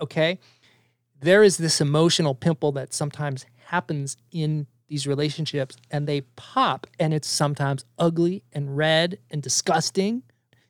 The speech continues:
and messy. Think of a pimple popping, okay? That can happen in relationship,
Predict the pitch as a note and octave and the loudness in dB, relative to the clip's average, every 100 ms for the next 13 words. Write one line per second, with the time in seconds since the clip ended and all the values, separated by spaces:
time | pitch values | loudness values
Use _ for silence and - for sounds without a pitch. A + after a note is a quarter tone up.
0 | _ C3+ D#3+ F#3+ B3+ B3+ F3 F3+ E3+ D3+ | _ -12 -2 0 0 -4 -2 -2 -4 -10
1 | - G#3 D3 - C#3+ B2 _ C#3+ - F#3 | -4 -2 -2 -6 -6 -6 _ -12 -4 -4
2 | - _ _ _ _ _ _ _ D3 F3+ | -6 _ _ _ _ _ _ _ 0 4
3 | F#3+ G#3 - - F#3 F3 E3+ - E3 E3 | 4 2 -4 -2 0 0 -2 -2 -2 0
4 | D#3+ D#3+ D3+ D3 C#3+ D3 - D3 D#3 D#3 | -2 -2 -4 -2 -4 -6 -4 -6 -8 -10